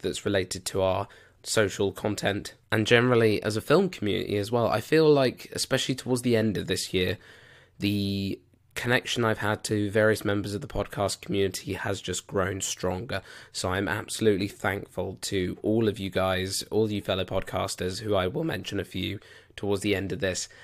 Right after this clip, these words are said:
There's too many to mention, but there are a lot of you who do regularly support me, so thank you so much for that. That means a great deal.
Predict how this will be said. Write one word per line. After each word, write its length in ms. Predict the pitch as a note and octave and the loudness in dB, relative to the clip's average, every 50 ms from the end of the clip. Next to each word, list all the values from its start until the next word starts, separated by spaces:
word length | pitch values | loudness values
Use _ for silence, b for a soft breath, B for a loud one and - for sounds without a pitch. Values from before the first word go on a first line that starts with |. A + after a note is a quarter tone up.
| B B B | B B B
There's 160 | - G#2+ G2+ | -2 -2 0
too 180 | - - C3 B2 | 4 4 4 6
many 200 | A#2 G#2+ G#2 F#2+ | 6 4 4 2
to 120 | - - | -2 -2
mention, 520 | - G2+ G2+ F#2+ F2+ - - G#2 G#2 G#2 G2+ | 0 0 0 0 -2 -2 -2 -2 -2 -2 0
but 300 | A2+ G#2 G2+ - - - | 2 2 2 2 0 0
there 180 | G#2+ G2+ G2+ | 2 2 4
are 120 | G2+ G2+ G2+ | 4 6 6
a 60 | G2+ | 6
lot 220 | G2+ G#2+ G#2 E2 | 6 6 6 4
of 100 | G#2 G#2+ | 2 0
you 180 | G#2+ G#2 G#2 G2 | 0 0 0 0
who 140 | A#2+ A2 G2 | -2 -4 -4
do 160 | - G2+ F#2 | -2 -4 -2
regularly 540 | F2+ G2+ G2 G2+ G2 - - F#2+ F#2+ F#2+ F#2 | 0 0 0 0 -2 -4 -4 -4 -4 -4 -4
support 420 | - - - - - G#2 F#2 - | -6 -8 -4 -2 -2 -2 -2 -4
me, 140 | F2+ F#2 F#2 | -6 -6 -6
so 180 | - - F2+ | -4 -4 -6
thank 380 | F2+ - - G#2 F#2+ F#2 - - | -6 -4 -4 -4 -4 -4 -8 -10
you 80 | - - | -8 -6
so 300 | - - - - G2 G2 | -4 -2 -2 0 -2 -2
much 320 | G2+ G2+ F2+ - - - | -2 -4 -6 -8 -10 -12
for 100 | - - | -6 -4
that. 160 | G2+ F#2 E2 | -4 -2 -2
That 180 | F2 G2 G2 F#2+ | -2 -2 -2 -2
means 300 | G2 G2 G2 G2+ F#2 F2+ | 0 0 0 0 -2 -4
a 40 | G2 | -8
great 380 | - - - - F#2 - - | -10 -6 -4 -4 -4 -4 -6
deal. 260 | - E2+ F2+ F#2+ - | -8 -8 -8 -8 -8